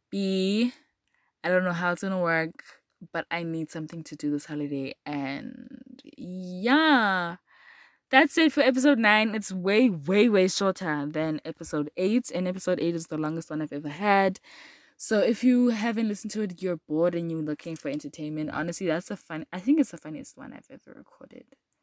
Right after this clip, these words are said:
except for Lint Chocolate.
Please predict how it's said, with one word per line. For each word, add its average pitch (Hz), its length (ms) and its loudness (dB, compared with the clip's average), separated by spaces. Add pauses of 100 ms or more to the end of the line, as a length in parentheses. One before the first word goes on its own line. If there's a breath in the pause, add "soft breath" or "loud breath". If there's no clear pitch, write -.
(140)
except 175 360 -4
for 151 500 -4 (880)
Lint 156 440 -4
Chocolate. 160 400 -12